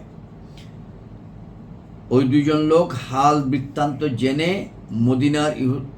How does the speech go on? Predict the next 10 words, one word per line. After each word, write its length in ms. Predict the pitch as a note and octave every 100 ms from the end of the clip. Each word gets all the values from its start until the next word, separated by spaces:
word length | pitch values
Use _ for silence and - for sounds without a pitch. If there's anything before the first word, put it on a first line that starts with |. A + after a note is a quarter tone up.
| - - A2 A#2
হা-, 340 | A#2 C3 - - A2+ - -
ওই 180 | C3 D#3
দুইজন 300 | D3 D3+ D#3
লোকের 400 | D3 D3 E3+ - -
থেকে 240 | - F3+
হাল 320 | B2 C3+ D3
বৃত্তান্ত 520 | C#3+ C3 - D3 B2+ D3+
জেনে 380 | A#2+ F#3+ F3+ A2+ - - - - - - - - - F#2
মদিনার 480 | A2 C3+ D#3+ D#3+ D3
ইহুদিরা 580 | C#3+ F#3+ F#3+ F3 -